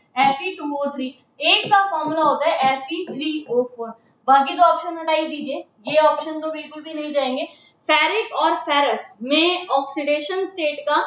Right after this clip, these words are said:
जो है ना वो अंतर होता है, ठीक है। ferric और ferrous में oxidation state का अंतर होता है।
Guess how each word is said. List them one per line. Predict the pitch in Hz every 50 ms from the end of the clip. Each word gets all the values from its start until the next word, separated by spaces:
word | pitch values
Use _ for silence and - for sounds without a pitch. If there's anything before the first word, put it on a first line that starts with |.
| - - - _ 214
जो | 208 269 285
है | - 302
ना | 330
वो | 320 339 330
अंतर | 277 262 254 - 220 196 185
होता | 170 - - -
है, | - _ _ -
ठीक | 294 320 339
है। | 392 - - - - - - _ _ _
ferric | 277 277 277 277 320 339 - - -
और | 254 294 - 320
ferrous | - 311 294 302 302 277 247 - - - - 226
में | 269 320
oxidation | 330 - 285 294 294 294 - 330 330 330 339 339 381 370 370
state | 359 - 320 311 320 320 -
का | 339 330
अंतर | 285 269 254 - 247 240
होता | - - - -
है। | -